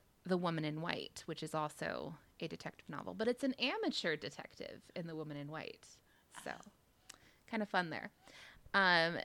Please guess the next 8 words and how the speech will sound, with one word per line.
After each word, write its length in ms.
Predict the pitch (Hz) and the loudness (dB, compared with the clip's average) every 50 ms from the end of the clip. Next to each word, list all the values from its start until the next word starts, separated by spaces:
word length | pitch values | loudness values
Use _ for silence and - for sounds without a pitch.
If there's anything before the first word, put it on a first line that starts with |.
| - - | -6 -10
so 400 | - - - - 262 254 247 247 | -14 -14 4 8 10 10 12 10
mystery 1080 | 240 233 233 240 254 - - - - - 254 247 247 247 240 240 233 240 233 240 247 240 - - | 10 8 8 6 6 4 2 -2 -2 0 0 2 2 2 0 0 0 2 4 4 4 2 0 -4
fiction, 960 | - - - 226 202 - - - - - 214 202 196 190 190 196 190 190 190 - - - - | -8 -2 0 0 0 0 -2 -4 0 2 4 4 4 4 2 2 0 -2 -2 -4 -10 -6 -2
mystery 520 | 202 208 - - - - 233 226 226 202 | 0 2 2 0 -2 -2 0 2 4 4
and 140 | 165 165 165 | 2 0 0
suspense 560 | - 156 - - - - 180 175 - - - - | -4 -4 -6 -4 -4 -2 -2 -2 -2 -4 -6 -4
fiction 580 | - - - - - - 175 170 165 160 165 - - - - - - - - - - - - - - | -4 -4 -2 -2 0 2 2 2 2 0 -4 -6 -8 -14 -16 -16 -18 -16 -16 -16 -16 -16 -20 -16 -12
s-, 280 | - - - - - | -10 -8 -8 -8 -10